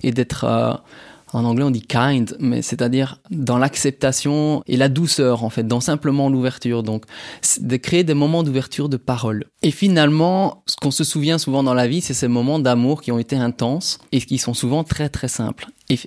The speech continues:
et dans ces cercles de dialogue, c'est ça que j'essaye de créer. C'est de l'intimité, de la connexion pour renforcer la connexion entre les parents et les enfants. Parce qu'en fait, si on est dans cette curiosité permanente,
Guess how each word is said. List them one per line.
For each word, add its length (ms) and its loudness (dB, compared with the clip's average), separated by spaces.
et 100 0
dans 240 2
ces 160 0
cercles 720 -2
de 300 -2
dialogue, 640 2
c'est 240 0
ça 220 2
que 60 0
j'essaye 280 -2
de 80 -4
créer. 280 -4
C'est 160 -2
de 80 2
l'intimité, 600 2
de 80 -2
la 100 2
connexion 600 0
pour 200 -2
renforcer 640 -2
la 120 0
connexion 400 0
entre 140 -2
les 80 -2
parents 480 0
et 100 2
les 220 0
enfants. 320 -4
Parce 140 0
qu'en 100 -2
fait, 240 -2
si 240 2
on 160 4
est 80 2
dans 80 0
cette 180 -2
curiosité 580 0
permanente, 720 0